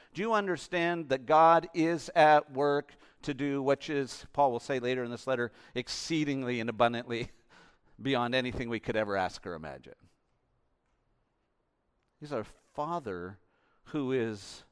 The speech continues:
rescuing his children from the enemy. Our Father is able to do in and through our lives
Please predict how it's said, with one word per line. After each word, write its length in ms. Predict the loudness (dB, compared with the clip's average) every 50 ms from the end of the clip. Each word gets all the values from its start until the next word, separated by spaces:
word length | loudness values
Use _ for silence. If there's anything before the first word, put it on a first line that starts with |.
| _ _ _ _
rescuing 960 | -18 -12 -10 -8 -8 -8 -10 -14 -12 -10 -10 -8 -8 -8 -10 -10 -12 -14 -16 -20 _ _ _ _ _
his 300 | -8 -8 -8 -8 -10 -14
children 800 | -16 -14 -8 -6 -4 -4 -6 -6 -6 -8 -10 -10 -10 -12 -16 -18 _ _ _ _ _
from 220 | -10 -8 -6 -4
the 180 | -6 -6 -8 -8 -8 -6
enemy. 600 | -6 -4 -4 -4 -6 -6 -8 -10 -10 -14 -16 -20 _ _ _ _
Our 80 | -6 -6
Father 400 | -2 0 2 4 4 4 2 0
is 160 | -2 -4 -8 -14 -6 -2
able 360 | 0 2 2 0 -2 -4 -6
to 160 | -8 -10 -10
do 400 | -6 -4 -4 -2 -2 -2 -4 -6 -4
in 200 | -4 -2 -2 -2
and 140 | -2 -6 -6
through 160 | -6 -4 -2
our 80 | 0 2
lives 320 | 4 4 4 2 0 -4